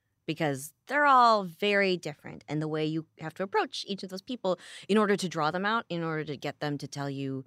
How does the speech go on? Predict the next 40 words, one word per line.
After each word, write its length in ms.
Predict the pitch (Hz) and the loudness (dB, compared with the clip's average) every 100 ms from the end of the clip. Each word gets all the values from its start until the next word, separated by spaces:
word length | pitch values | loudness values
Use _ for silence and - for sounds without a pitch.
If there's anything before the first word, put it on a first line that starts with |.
| 156 | -6
vulnerable 440 | 151 151 151 147 | -4 -2 -4 -6
things, 300 | - 143 165 | -6 -6 -2
in 80 | 170 | -2
order 160 | 156 | -2
to 60 | 139 | 0
get 180 | 170 - | -2 0
them 100 | 160 | -2
to 80 | 147 | -4
become 360 | 143 - 139 | -8 -8 -4
vulnerable 440 | 170 226 262 254 285 | 0 2 2 0 -2
for 140 | 294 | -2
you, 240 | 311 311 320 | 0 0 0
like, 300 | 220 143 - | 0 0 -2
that's 340 | 160 151 165 170 | -6 2 2 2
a 60 | |
different 340 | 175 180 196 - | 2 2 0 -4
tactic 380 | 180 - 156 - | -6 -6 -12 -12
for 100 | 156 | -10
each 220 | 165 - | -10 -8
person, 320 | - 180 - 143 | -4 -4 -4 -16
right? 340 | 135 135 170 _ _ - | -8 -6 -6 _ _ -8
One 340 | 165 180 147 | -2 2 2
of 60 | 135 | 0
the 80 | |
tactics 460 | 147 147 143 165 - | -2 -2 -2 -6 -4
being 500 | 156 190 160 135 139 _ _ | 2 4 4 2 -4 _ _
her 280 | - 147 135 123 _ | -10 -6 -6 -8 _
big 140 | 143 131 | -4 -2
monologue 520 | 170 156 127 113 117 | -2 -2 -2 -6 -8
in 120 | 123 | -10
episode 400 | 113 120 - 127 | -10 -14 -14 -12
three, 380 | 156 151 131 - _ _ _ _ | -8 -8 -8 -16 _ _ _ _
kind 180 | 123 123 | -10 -8
of 160 | 123 | -8
bearing 320 | - 131 113 117 | -6 -4 -4 -2
it 80 | |
all 140 | 147 131 | 0 0
herself 560 | 131 - 208 - - - | -2 2 2 2 -8 -6
in 160 | 147 | -6
kind. 400 | 131 165 127 - | -4 -6 -6 -10